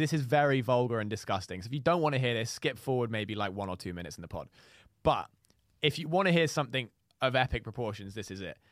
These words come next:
So he's like, "It's really fucking big." I'm like, "I don't wanna know about it." He's like, "No, no, no, but it's, it's obscenely big." And I was like, "I really don't wanna know. Just get it out of my toilet." Flushes it again. It doesn't go down again. So now I'm like, "What is this war, this epic war that's, that's, that's waging in my toilet?"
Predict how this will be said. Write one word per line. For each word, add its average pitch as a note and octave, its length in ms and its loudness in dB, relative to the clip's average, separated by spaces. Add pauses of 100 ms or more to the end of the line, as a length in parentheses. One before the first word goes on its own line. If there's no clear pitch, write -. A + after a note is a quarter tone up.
(240)
So E3 200 4
he's A3 260 2
like, F#3 180 4
"It's D#3+ 160 0
really D#3 240 4
fucking C3 440 0
big." B2 120 2
I'm B2+ 120 2
like, B2 120 2
"I C3+ 60 2
don't C3+ 80 4
wanna B2+ 100 -2
know C3 140 4
about G#2+ 100 2
it." G#2+ 40 2
He's A2 60 -2
like, B2+ 100 -4
"No, C3+ 80 2
no, B2+ 140 2
no, G#2 60 -2
but A2+ 100 -4
it's, A#2+ 140 -2 (100)
it's A#2 180 -4
obscenely A2 420 -4
big." F#2 220 -4
And F#2 100 -6
I - 20 -4
was F#2+ 80 -6
like, F#2 120 -2
"I - 20 -2
really G#2 200 -2
don't G2 100 -2
wanna F#2 100 -4
know. F#2 100 -4
Just F#2+ 120 -10
get G2+ 140 0
it F#2+ 80 -2
out G2 100 -2
of F#2+ 60 -4
my F#2 80 -4
toilet." F#2+ 360 -6 (280)
Flushes B2+ 300 0
it C3 80 0
again. A2 320 -2
It A2 80 -12
doesn't G#2+ 220 -2
go F#2+ 80 -6
down F#2 160 -6
again. E2+ 320 -8
So - 100 -8
now D#3 300 2
I'm B2+ 80 -2
like, A2 240 -2
"What D3 220 -2
is E3 120 0
this C3+ 180 -2
war, A#2 460 -2
this F#2 220 -8
epic C3 280 -2
war A2 300 -4
that's, G2 160 -8 (180)
that's, - 160 -6 (120)
that's G#2 140 -8
waging A2 640 -2 (360)
in C3 140 -4
my A2 180 -2
toilet?" G2+ 560 -4